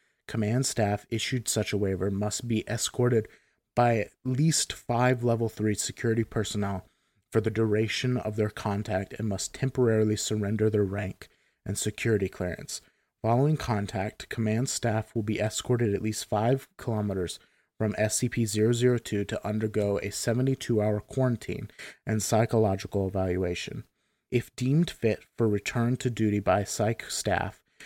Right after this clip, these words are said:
rank and security clearance may be restored when the quarantine expires. Description:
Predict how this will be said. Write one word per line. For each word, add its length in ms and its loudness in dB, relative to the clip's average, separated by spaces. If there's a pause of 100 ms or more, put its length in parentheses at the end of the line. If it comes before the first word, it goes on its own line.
(500)
rank 360 0
and 140 0
security 480 0
clearance 580 -2
may 220 2
be 140 0
restored 640 0
when 100 0
the 80 -2
quarantine 560 -4
expires. 800 -8 (1200)
Description: 680 -6